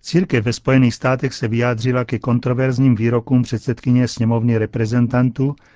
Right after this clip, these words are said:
Nancy Pelosi. V rámci probíhající prezidentské volební kampaně se snaží přesvědčit křesťanské voliče, že podpora potratu prosazovaná Demokratickou stranou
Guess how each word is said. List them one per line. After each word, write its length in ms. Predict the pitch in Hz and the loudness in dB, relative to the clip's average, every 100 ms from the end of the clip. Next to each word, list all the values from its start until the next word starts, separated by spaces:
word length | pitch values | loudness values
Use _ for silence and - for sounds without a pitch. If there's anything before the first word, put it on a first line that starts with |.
| _ _ | _ _
Nancy 380 | 113 120 120 131 | 0 0 0 -6
Pelosi. 560 | - 127 120 98 107 104 _ _ _ _ _ _ _ _ _ - | -4 -2 -2 -4 -8 -12 _ _ _ _ _ _ _ _ _ -2
V 40 | |
rámci 340 | 127 139 - | 0 0 -2
probíhající 640 | 117 127 139 135 135 - 127 | -2 0 0 0 0 -2 -4
prezidentské 600 | 120 123 123 127 - 127 | -2 0 2 2 0 -2
volební 360 | 117 123 120 117 | 0 2 0 0
kampaně 480 | 120 120 123 127 | -2 -2 0 0
se 160 | - 113 | 0 -4
snaží 300 | - 120 120 | -2 0 -2
přesvědčit 600 | - 120 - 131 131 120 | -4 -6 -4 -4 -4 -6
křesťanské 680 | - 120 - 123 123 - 113 | -4 -6 -2 0 0 -2 -2
voliče, 480 | 110 120 - 131 135 _ _ _ _ _ - | 0 -2 -2 -2 -4 _ _ _ _ _ -6
že 140 | 113 | -4
podpora 480 | 113 131 - 151 151 | -2 -6 -2 -2 0
potratu 540 | 131 117 123 123 139 | -2 -4 -4 -4 -4
prosazovaná 680 | 135 123 - 113 113 120 120 | -4 -4 -2 -2 0 0 2
Demokratickou 800 | 113 117 120 123 120 120 - 113 | 2 2 0 -2 -2 -4 -4 -4
stranou 560 | 101 - 120 123 135 | -4 -2 2 2 2